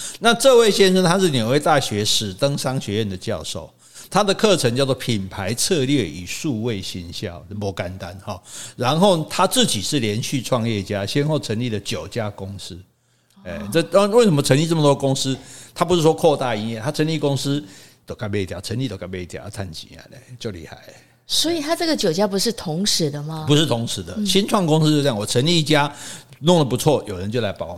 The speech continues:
Speaker 1: 买了，搞不好就 Apple 来买的，Google 来买，我就卖它赚钱，然后再去想一家，就是卖创意就对了。
Speaker 2: 嗯。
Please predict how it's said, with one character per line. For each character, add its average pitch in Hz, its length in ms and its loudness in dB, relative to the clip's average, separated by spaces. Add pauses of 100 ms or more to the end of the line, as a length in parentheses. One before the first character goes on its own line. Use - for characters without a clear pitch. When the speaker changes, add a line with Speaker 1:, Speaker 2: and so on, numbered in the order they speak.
Speaker 1:
买 - 140 -20
了， - 140 -20
搞 113 140 -6
不 147 60 2
好 156 60 4
就 147 100 2
Apple 143 340 2
来 95 140 -4
买 85 220 -12
的， 78 120 -16
Google 131 320 -4
来 95 140 -6
买， 98 120 -10
我 80 80 -12
就 113 140 -2
卖 110 180 -4
它 90 260 -10
赚 113 220 -2
钱， 90 220 -10
然 95 100 -6
后 - 60 0
再 135 160 4
去 135 100 -2
想 95 200 -2 (100)
一 - 20 -10
家， 101 160 -10
就 131 160 0
是 180 140 4
卖 175 220 2
创 143 280 2
意 127 140 4
就 110 160 0
对 98 240 -4
了。 - 240 -12
Speaker 2:
嗯。 220 160 -4